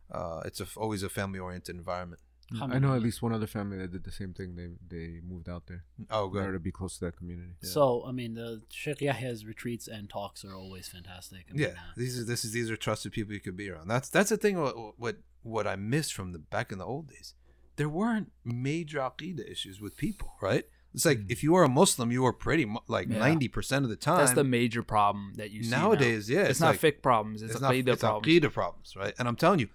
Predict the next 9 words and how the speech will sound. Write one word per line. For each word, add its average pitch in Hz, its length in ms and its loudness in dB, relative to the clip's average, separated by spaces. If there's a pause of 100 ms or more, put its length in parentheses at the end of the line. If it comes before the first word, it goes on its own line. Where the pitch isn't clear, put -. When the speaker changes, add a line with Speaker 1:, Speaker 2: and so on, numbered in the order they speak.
(220)
Speaker 1:
daruriyatud 139 960 8
din, 123 300 4 (680)
Speaker 2:
Yeah. 165 140 4
Speaker 1:
obliga-, 160 540 6 (160)
things 185 240 6
that 165 160 10
are 160 80 8
known 156 320 4
in 127 240 4